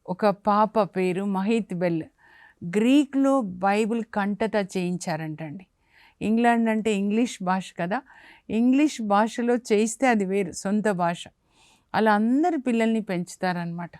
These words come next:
చివరికి ఆ పంతొమ్మిది మందిలో ఎనిమిది మంది బ్రతుకుతారు. పదిహేను అబ్బాయి ఈయన జాన్ వెస్లీ గారు మెథాడిస్ట్ చర్చిని స్థాపిస్తారండి, ఫౌండర్.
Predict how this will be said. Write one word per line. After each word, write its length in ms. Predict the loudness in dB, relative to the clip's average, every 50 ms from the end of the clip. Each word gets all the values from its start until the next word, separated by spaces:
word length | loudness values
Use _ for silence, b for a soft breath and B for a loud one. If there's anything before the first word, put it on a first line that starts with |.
| _ b b b b b b b b _ _ -4 0
చివరికి 380 | 0 2 0 0 -2 -2 -2
ఆ 160 | 0 0 0
పంతొమ్మిది 640 | -2 -2 -2 -2 -2 -2 -2 -2 -2 -2 -2 -2 -2 -4
మందిలో 520 | -2 -2 -2 -2 -2 0 2 0 0 0 B B B B B B B -4
ఎనిమిది 400 | 0 0 2 2 0 0 0 0
మంది 340 | 0 0 0 -2 -2 -4
బ్రతుకుతారు. 800 | -4 -4 -4 -4 -4 -4 -6 -8 -4 -2 -2 0 0 -2 -4 -4 -2 -2
పదిహేను 440 | 0 0 0 0 2 2 2 2 2
అబ్బాయి 440 | 0 -2 -2 -2 -2 -2 -2 -4 -8 B B B B B B B -6
ఈయన 160 | -4 -2 -2 -2
జాన్ 440 | -2 0 0 2 2 2 2 0
వెస్లీ 360 | 0 -2 -4 -4 -4 -4 -4 -2
గారు 400 | 0 0 0 0 -2 -2 -4 B B B B B B B _ -4
మెథాడిస్ట్ 800 | -2 -2 -2 0 2 2 4 4 4 2 0 0 -2 -4 -6 -6
చర్చిని 640 | -6 -4 -2 -4 -4 -4 _ -8 -6 -4 -2 -2 -4
స్థాపిస్తారండి, 960 | -4 -4 -2 0 0 0 -2 -4 -6 -6 -4 -4 -4 -2 -2 -4 -6 -6 -8
ఫౌండర్. 480 | -6 -4 -4 -2 -2 -2 -2 -2 -4 -4